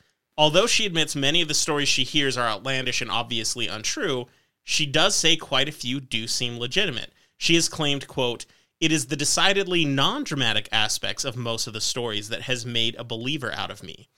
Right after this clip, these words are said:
For instance, a doctor emailed me that during his stay, his shoes and socks, which he always carefully placed by his bed at night, would end up all over the room by the time he woke up. In my mind, that's not enough of a story to have made up.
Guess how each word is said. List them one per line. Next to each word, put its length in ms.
For 140
instance, 600
a 80
doctor 440
emailed 440
me 200
that 340
during 300
his 180
stay, 340
his 200
shoes 340
and 100
socks, 460
which 160
he 120
always 360
carefully 440
placed 360
by 100
his 160
bed 180
at 100
night, 260
would 180
end 200
up 180
all 240
over 180
the 120
room 240
by 120
the 80
time 260
he 100
woke 260
up. 240
In 120
my 120
mind, 360
that's 200
not 160
enough 260
of 100
a 60
story 380
to 120
have 140
made 200
up. 240